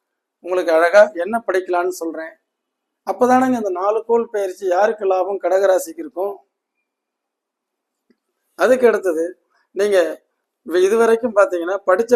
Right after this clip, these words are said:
படிப்புக்கு உண்டான வேலை கிடைக்கலன்னு வேதனை பட்டீங்கல்ல, கவலைப்படாதீங்க, அனுபவம் தானே. பாஸ்ட் ரெண்டரை வருஷம் என்ன கிடைச்சது? வேலை நல்லா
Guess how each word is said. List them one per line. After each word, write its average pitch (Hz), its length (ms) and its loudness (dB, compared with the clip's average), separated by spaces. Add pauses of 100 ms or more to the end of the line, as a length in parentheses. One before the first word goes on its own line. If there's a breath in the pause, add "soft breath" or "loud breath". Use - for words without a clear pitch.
படிப்புக்கு 214 440 0
உண்டான 196 260 0
வேலை 214 260 2
கிடைக்கலன்னு 190 520 -4
வேதனை 196 340 0
பட்டீங்கல்ல, 165 480 -6
கவலைப்படாதீங்க, 220 680 -2
அனுபவம் 220 360 -4
தானே. 185 140 -6 (960)
பாஸ்ட் 202 360 -2 (220)
ரெண்டரை 175 280 0
வருஷம் 208 220 -2
என்ன 214 160 -4
கிடைச்சது? 170 440 -4 (800)
வேலை 220 400 4
நல்லா 202 240 -2